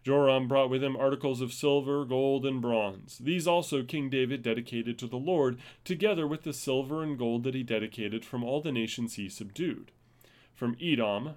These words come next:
Moab, the Ammonites, the Philistines,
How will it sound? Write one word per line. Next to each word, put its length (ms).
Moab, 680
the 180
Ammonites, 600
the 180
Philistines, 840